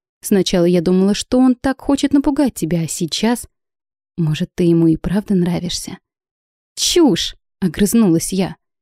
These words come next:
"Про Гарса ты говорила то же самое". В душу вновь подкралась обида, но я максимально быстро от нее отмахнулась. "А что не так с Гарсом? Кстати, тогда в городе я, наверное, ошиблась.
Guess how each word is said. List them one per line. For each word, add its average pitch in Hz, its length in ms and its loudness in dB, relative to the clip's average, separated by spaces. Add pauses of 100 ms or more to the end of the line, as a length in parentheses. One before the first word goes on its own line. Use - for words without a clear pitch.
(400)
"Про 254 180 0
Гарса 226 380 0
ты 202 100 0
говорила 214 420 4
то 262 180 0
же 262 100 2
самое". 175 480 0 (640)
В 170 120 -10
душу 269 320 -6
вновь 220 260 0
подкралась 180 520 -2
обида, 170 400 -2 (320)
но 190 80 4
я 175 140 2
максимально 196 520 2
быстро 196 460 -4
от 147 100 -4
нее 165 180 4
отмахнулась. 175 680 -2 (1120)
"А 196 100 0
что - 260 -2
не 202 140 4
так 165 220 -2
с - 100 -8
Гарсом? 175 480 -4 (500)
Кстати, 190 380 -2
тогда 165 300 0
в 151 60 -10
городе 208 360 0
я, 170 160 0
наверное, 180 420 2
ошиблась. - 540 -6